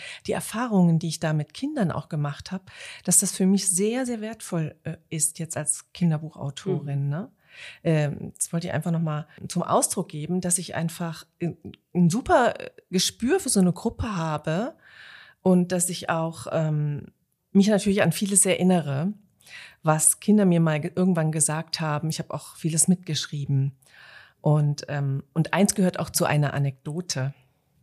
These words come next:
Speaker 1: Ne?
Speaker 2: Spannend.
Speaker 1: <laughs> Ja. Ja, ja, ich gebe ja auch so Schreibworkshops, wo ich aber gar nicht unbedingt den Kindern beibringe, gute Geschichten zu schreiben,
Speaker 2: Mhm.
Speaker 1: weil das könnt ihr LehrerInnen, würde ich mal sagen, auf einem neuen Stand viel besser erstens. Und zweitens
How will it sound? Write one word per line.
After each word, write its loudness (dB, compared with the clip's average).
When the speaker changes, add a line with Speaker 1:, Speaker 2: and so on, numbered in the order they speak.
Speaker 1:
Ne? 0
Speaker 2:
Spannend. 2
Speaker 1:
<laughs> -
Ja. 4
Ja, 6
ja, 8
ich 0
gebe 0
ja 8
auch 6
so 2
Schreibworkshops, 0
wo 4
ich 2
aber 0
gar 2
nicht 0
unbedingt -2
den -4
Kindern 0
beibringe, 0
gute -6
Geschichten -6
zu -4
schreiben, -2
Speaker 2:
Mhm. -8
Speaker 1:
weil 4
das 0
könnt -2
ihr -4
LehrerInnen, 0
würde -4
ich -4
mal 2
sagen, 0
auf -4
einem 4
neuen 2
Stand 2
viel 2
besser 2
erstens. 0
Und 2
zweitens 0